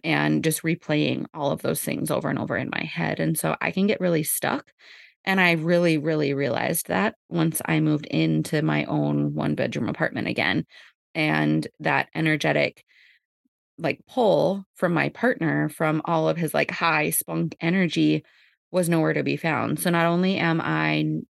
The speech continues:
not surrounded by the environment and the energy that I was used to being able to, like, pull me out of certain situations and headspaces and stuff,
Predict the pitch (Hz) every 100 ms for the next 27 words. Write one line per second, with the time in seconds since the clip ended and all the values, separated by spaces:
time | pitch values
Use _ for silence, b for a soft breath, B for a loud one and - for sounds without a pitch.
0 | _ 165 165 156 151 156 - - 170 151
1 | 151 170 180 165 160 156 160 - 131 180
2 | 233 - 180 165 151 151 165 170 156 156
3 | 151 143 131 147 - 214 240 302 B B
4 | _ 185 196 170 156 170 156 - - 147
5 | 156 143 - 135 156 165 165 - 165 156
6 | - - 170 - 180 165 156 151 151 160
7 | 170 - 175 196 190 - 190